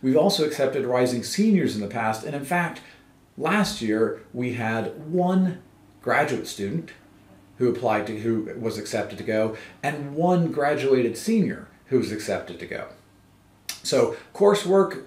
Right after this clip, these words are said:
I'm expecting that you finished B Corps twenty-two oh four before attending. If you're not a business student, you simply need to speak to me for eligibility. I need to make sure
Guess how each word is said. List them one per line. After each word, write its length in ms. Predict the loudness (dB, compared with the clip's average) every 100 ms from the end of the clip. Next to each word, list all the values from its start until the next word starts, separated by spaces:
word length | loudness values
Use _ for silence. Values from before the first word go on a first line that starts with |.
| -4
I'm 120 | -4
expecting 520 | -4 -4 0 2 0
that 100 | -4
you 80 | -6
finished 480 | -4 0 0 -2 -8
B 140 | -12
Corps 340 | -10 -4 -4 -4
twenty-two 480 | -6 -6 -4 0 2
oh 80 |
four 380 | 0 -4 -2 -2
before 420 | -2 -6 -2 -2
attending. 640 | -2 0 0 2 -2 -6 -20 -20 -20 -20 -14 -12 -6 -2
If 200 | -2 0
you're 180 | 2
not 320 | 2 2 4 4
a 60 |
business 440 | 6 6 4 -2 -2
student, 460 | 2 4 2 0 -14 _
you 220 | -8 -6
simply 380 | -4 -4 0 2
need 180 | 2 0
to 100 | -6
speak 300 | -2 -4 -2
to 80 | -2
me 240 | -2 -4
for 300 | -2 4 4
eligibility. 720 | 6 2 0 -2 0 0 0
I 80 | 0
need 260 | 0 -2 -4
to 40 | -4
make 280 | -2 -2
sure 440 | -2 0 2 2